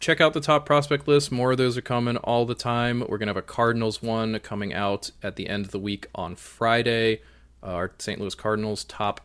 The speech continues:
X prospects. The X stands for a number that has yet to be determined. Um, but yeah, as always, come on over to Fangraphs, sign up for a membership.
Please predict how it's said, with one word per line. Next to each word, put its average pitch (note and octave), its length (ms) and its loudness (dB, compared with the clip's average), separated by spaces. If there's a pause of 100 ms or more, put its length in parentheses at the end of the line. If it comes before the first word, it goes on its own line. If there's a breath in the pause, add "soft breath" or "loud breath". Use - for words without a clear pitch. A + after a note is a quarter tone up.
X - 300 0
prospects. G#2 680 -2
The - 160 -8
X G2 220 -2
stands F#2+ 320 -4
for G2+ 160 -4
a F2 60 -4
number F#2+ 320 0
that F#2 140 -4
has G2 180 -8
yet F2+ 160 -6
to - 60 -16
be F2 100 -8
determined. A2+ 640 -4 (520 soft breath)
Um, G#2+ 680 0 (280)
but B2 120 -2
yeah, D#3+ 300 4 (240)
as C#3+ 220 2
always, E3 380 4
come C#3 200 -4
on D3 120 2
over D3 160 2
to D3 60 2
Fangraphs, C#3+ 560 2
sign A#2+ 340 0
up C3+ 100 -2
for C3+ 180 -2
a C3 40 0
membership. C3+ 640 -2